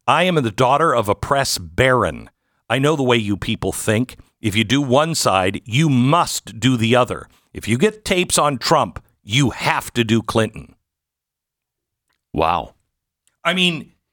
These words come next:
Speaker 1: here's a woman
Speaker 2: Hmm.
Speaker 1: that was setting up underage girls to be basically raped and yet she has more ethics than the guy running C B S sixty Minutes. Unbelievable.
Speaker 2: Incredible.
Speaker 1: Unbelievable.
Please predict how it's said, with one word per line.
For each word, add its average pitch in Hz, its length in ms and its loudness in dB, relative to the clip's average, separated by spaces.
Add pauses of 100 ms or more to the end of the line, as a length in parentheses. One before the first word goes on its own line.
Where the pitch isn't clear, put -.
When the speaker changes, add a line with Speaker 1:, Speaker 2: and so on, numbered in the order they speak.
(140)
Speaker 1:
here's 254 300 2
a 240 40 2
woman 202 640 2
Speaker 2:
Hmm. - 60 -2
Speaker 1:
that 190 140 2
was 165 220 2
setting 214 600 2
up 185 380 2 (600)
underage 220 680 2
girls 185 540 2
to 165 120 -2
be 131 420 -6
basically 190 600 0
raped 139 760 -2 (800)
and 220 180 0
yet 254 220 2
she 262 460 0
has 240 360 -2
more 214 280 2
ethics 202 520 0
than 208 360 0 (220)
the 226 80 2
guy 247 220 4
running 226 340 2
C - 320 2
B 214 180 0
S 214 180 2
sixty 185 400 0
Minutes. 175 520 -2 (1200)
Unbelievable. 175 800 2
Speaker 2:
Incredible. 73 640 -2
Speaker 1:
Unbelievable. 151 640 -4